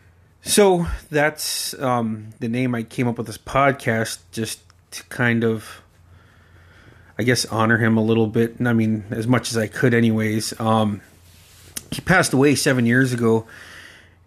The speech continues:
and today's always a tough day because today's the day that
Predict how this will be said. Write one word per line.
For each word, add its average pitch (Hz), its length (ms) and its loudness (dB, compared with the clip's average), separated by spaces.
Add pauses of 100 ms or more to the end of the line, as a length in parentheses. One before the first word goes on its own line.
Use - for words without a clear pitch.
(140)
and 123 720 2 (400)
today's 143 440 4
always 127 380 4
a 113 60 -6
tough 120 360 -4
day 120 180 0
because 107 400 -6
today's 123 520 -2
the 117 100 -6
day 117 560 0 (1000)
that 110 200 -2